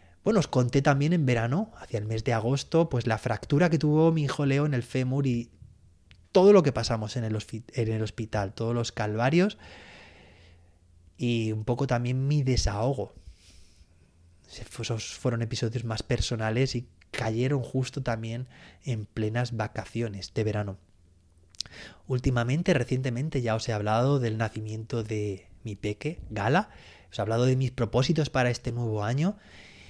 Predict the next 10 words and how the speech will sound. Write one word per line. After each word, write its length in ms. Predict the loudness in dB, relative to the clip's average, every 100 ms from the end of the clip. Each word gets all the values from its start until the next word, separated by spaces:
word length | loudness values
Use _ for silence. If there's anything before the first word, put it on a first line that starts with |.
| -20 -20 -20 _ _ -20 _ _ _ -8
Y 800 | -4 -2 -2 -4 -4 -8 -12 _ -20 _ _ -8
que 100 | -6
sepáis 380 | -4 -6 -6
también, 560 | -8 -8 -4 -4 -4 -8
pues, 260 | -8 -8 -8
que 220 | -10 -8
este, 800 | -8 -12 -6 -4 -2 -4 -10 -14 -10
que 80 |
el 80 | -8
protagonismo 880 | -6 -4 -2 -4 -2 -4 -4 -8